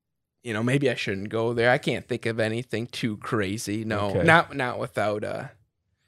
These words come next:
Speaker 1: no, I probably shouldn't, I guess
Speaker 2: I
Speaker 1: is
Speaker 2: mean,
Speaker 1: the
Speaker 2: not
Speaker 1: best.
Speaker 2: like, you know, like the farmers commercials where they're like, "The cement fell down into the guy's car and this happened," or this crazy kind of weird scenario accident where you had to cover something. There's, like, nothing like that?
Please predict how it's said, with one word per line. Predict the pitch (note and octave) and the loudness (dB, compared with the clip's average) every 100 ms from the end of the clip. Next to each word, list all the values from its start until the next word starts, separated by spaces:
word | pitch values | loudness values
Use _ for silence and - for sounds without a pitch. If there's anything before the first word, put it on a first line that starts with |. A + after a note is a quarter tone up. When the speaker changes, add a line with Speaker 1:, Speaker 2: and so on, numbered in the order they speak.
| - | 6
Speaker 1:
no, | |
I | F3 | 6
probably | D#3+ F3 C3 D3 | 8 6 6 0
shouldn't, | - F#2+ G2+ - | -4 -4 -6 -8
I | A2 | -6
guess | A#2+ | -2
Speaker 2:
I | D3 | 6
Speaker 1:
is | |
Speaker 2:
mean, | D3+ | 8
Speaker 1:
the | D#3 | 10
Speaker 2:
not | D#3+ | 8
Speaker 1:
best. | D3+ | 8
Speaker 2:
like, | D3+ C#3+ - | 6 4 2
you | C#3 | 4
know, | B2+ | 6
like | A#2+ A#2 | 6 4
the | A#2 | 0
farmers | - G2+ G#2 G#2+ G#2 | 0 2 2 0 0
commercials | G#2+ G2+ G2+ G2+ F#2 | 0 0 0 -2 -2
where | F#2+ | -2
they're | F2+ | 0
like, | F2+ E2+ F2+ - _ _ _ _ _ _ _ _ _ | 0 0 -2 -10 _ _ _ _ _ _ _ _ _
"The | A2+ A#2+ | -6 -2
cement | - C#3+ A2 G#2+ F#2+ _ _ - | 2 2 2 0 -2 _ _ -20
fell | - G#2+ G#2 | -4 0 2
down | G#2 G2 G2+ | 2 2 2
into | G2 | 0
the | F#2+ | 0
guy's | F2+ F2+ F2+ | 0 2 0
car | - G#2 F2+ F#2 F#2 | 0 2 4 4 2
and | F2+ F2+ | 0 0
this | F#2 | -2
happened," | - E2+ F2+ F#2+ F#2+ F#2+ | 0 0 0 0 0 0
or | F2 F2 - - - - _ - | 2 0 -2 -12 -20 -20 _ -6
this | A#2 | -4
crazy | - A#2 G2+ F#2+ F#2+ F#2 | -2 0 2 2 0 -2
kind | - G2+ F2+ | -2 0 0
of | F2 F2 - | -2 -4 -8
weird | F#2 F#2+ F#2+ F2+ F2+ | -4 0 2 0 -2
scenario | - - F#2+ F2 F2 F2 E2 | -6 -2 0 0 0 2 2
accident | D#2+ E2+ - F2 E2 D#2 | 0 -2 -6 -4 -4 -4
where | E2 | -4
you | E2 | -2
had | F2 | -2
to | F#2 | -4
cover | - F2+ E2+ | -4 -2 -2
something. | - E2+ E2 E2 E2 | -2 -4 -4 -6 -6
There's, | D2 F#2 | -8 -6
like, | E2+ | -6
nothing | F#2 F2 G#2+ | -6 -6 -4
like | G2+ F#2+ | -4 -4
that? | - G#2 F2+ | -4 -4 -6